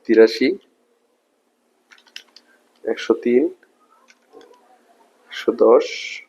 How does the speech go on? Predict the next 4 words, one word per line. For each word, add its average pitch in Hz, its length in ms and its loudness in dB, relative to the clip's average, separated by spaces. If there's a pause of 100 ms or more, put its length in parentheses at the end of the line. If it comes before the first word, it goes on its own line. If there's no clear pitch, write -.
(1700)
একশো - 380 -4
এক, - 80 -4 (520)
তিনশো 120 260 -2
সাতানব্বই, 101 480 -4